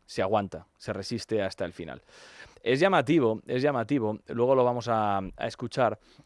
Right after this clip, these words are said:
cómo desde el, el Gobierno de Pedro Sánchez, lo vamos a escuchar luego, no ahora, pero luego escucharán a Pilar Alegría criticando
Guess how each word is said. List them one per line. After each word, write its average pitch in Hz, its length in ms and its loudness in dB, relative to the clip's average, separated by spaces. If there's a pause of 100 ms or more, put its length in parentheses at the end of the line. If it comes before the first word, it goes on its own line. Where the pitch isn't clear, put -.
(120)
cómo 151 380 2
desde 120 680 0
el, 110 240 -2
el 110 160 -4
Gobierno 151 440 2
de 139 100 4
Pedro 143 300 2
Sánchez, 110 640 -4 (480)
lo 139 140 -2
vamos 165 180 -4
a 156 60 -8
escuchar 113 380 -12
luego, 90 280 -10
no 123 100 -6
ahora, 92 280 -8
pero 120 240 -2 (160)
luego 160 260 -2
escucharán 135 400 -4
a 117 60 -2
Pilar 117 260 0
Alegría 110 380 0
criticando 110 580 -2